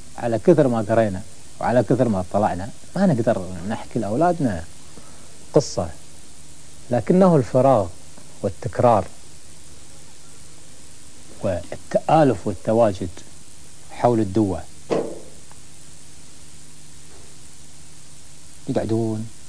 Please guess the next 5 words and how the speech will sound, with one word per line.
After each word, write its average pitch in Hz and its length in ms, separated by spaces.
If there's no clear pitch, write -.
والجدة 110 420
تروي 95 440
وتحكي 85 560
قصص 113 340
وقطاوي. 131 540